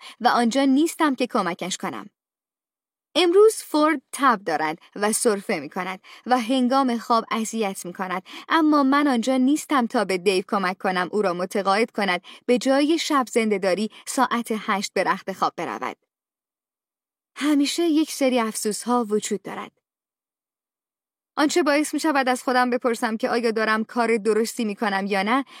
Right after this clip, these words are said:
همان استرسی است که از زمان به دنیا آمدنشان هنوز رهایم نکرده است. استرسی که مثل خمیرمایه ظاهر می‌شود و رشد می‌کند.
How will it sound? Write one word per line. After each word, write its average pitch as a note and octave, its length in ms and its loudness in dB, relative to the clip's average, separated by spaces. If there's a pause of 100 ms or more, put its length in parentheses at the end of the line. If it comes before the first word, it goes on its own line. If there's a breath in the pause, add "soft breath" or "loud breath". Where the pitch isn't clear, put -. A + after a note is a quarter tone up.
(100)
همان F#4 400 4
استرسی C4 520 0
است - 140 -6
که B3+ 80 -2
از G#3+ 220 -2
زمان B3 400 2
به C#4 140 0
دنیا G3+ 340 0
آمدنشان A3 720 0 (220 loud breath)
هنوز B3+ 440 0
رهایم B3 480 0
نکرده F#3 380 -6
است. - 240 -12 (760)
استرسی F#4+ 540 2
که E4 140 0
مثل D4+ 340 2
خمیرمایه G#3 720 0
ظاهر G#3 440 -2
می‌شود F#3 480 -2
و G3 200 0
رشد A#3 340 0
می‌کند. - 380 -12